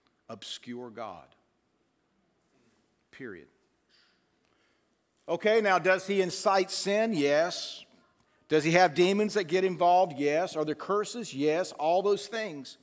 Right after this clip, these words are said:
But I'm convinced that the primary way that the enemy wants to operate is just to keep you from seeing God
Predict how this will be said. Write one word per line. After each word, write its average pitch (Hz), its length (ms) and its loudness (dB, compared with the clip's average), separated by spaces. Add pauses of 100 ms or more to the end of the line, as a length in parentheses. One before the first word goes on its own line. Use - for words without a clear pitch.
(520)
But 165 140 4
I'm 247 320 4
convinced 220 560 0
that 175 100 -12
the 180 80 -8
primary 226 720 0
way 160 640 -2 (540)
that 170 200 -4
the - 200 -10
enemy 226 440 0
wants 180 400 -2
to 202 100 -6
operate 131 640 -4 (140)
is 131 160 -10
just 143 340 -8
to 139 80 -12
keep - 440 -14
you 123 220 -10
from 117 220 -14
seeing 151 540 -10
God 107 540 -6